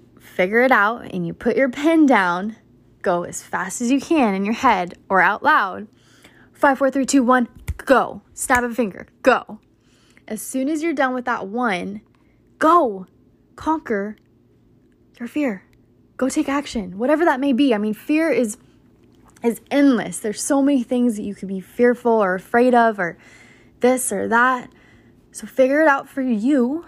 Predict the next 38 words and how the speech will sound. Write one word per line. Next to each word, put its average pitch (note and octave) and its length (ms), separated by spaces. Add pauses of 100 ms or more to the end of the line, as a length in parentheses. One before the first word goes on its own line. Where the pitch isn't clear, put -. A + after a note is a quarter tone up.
(200)
Everybody's A#3 440
fear C#4 200
is C#4+ 140
different. C#4 580 (600)
And G#3+ 140
figure B3 340
out A#3 220
what A3 280
action A#3+ 540
steps - 500
you G3 140
need F#3+ 360
to C#4+ 140
take F#3+ 540
in G3 200
order G3+ 460 (340)
to G3+ 180
have G#3 400
that A3+ 220
confidence G3 880 (640)
to - 140
push - 400
through C#4+ 240
on D4 140
your D4 140
fear. C4+ 500 (1400)
And F3+ 140
never A3+ 280
give B3 200
up F#3 180
on - 140
that. - 240 (800)
Those A3 180
are C4 60
the C#4 120
two-step D#4 580
processes, B3 760
guys, - 460